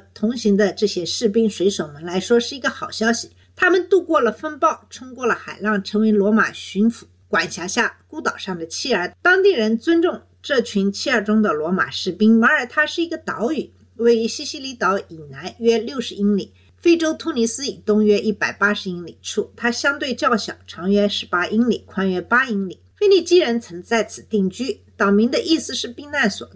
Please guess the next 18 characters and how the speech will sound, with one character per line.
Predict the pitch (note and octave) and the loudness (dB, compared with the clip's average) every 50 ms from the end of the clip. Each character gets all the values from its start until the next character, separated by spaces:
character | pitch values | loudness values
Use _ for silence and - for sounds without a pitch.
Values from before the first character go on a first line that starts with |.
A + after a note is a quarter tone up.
| - | -10
对 | - D4+ D#4 | -6 -4 -4
于 | D#4 | -2
那 | D#4 D#4+ D#4 D4 | 0 0 0 0
些 | D4 C4 | -2 -6
航 | B3 - - D3+ F3 A#3 | -8 -6 -2 0 0 0
海 | B3 A3+ G3+ G#3 | 2 0 0 0
者 | G3+ E3+ - | -2 -4 -10
来 | F2+ A2+ - | -12 -14 -16
说， | C#3+ - - G3 F#3+ | -14 -8 -6 -6 -4
这 | F#3+ - G#3+ | -2 0 0
无 | G3 G3 G#3 A#3 | 0 2 2 0
疑 | G#3+ G3+ | 0 0
是 | G#3 - - - | 0 -2 -2 -4
一 | A#3+ | -2
个 | A#3 A#3+ | 0 0
避 | A#3 A#3+ - B3+ | -2 -2 -2 -6
难 | A#3+ A3 F#3+ D#3+ | -4 -2 -2 -4
所。 | - - - - | -6 -10 -14 -16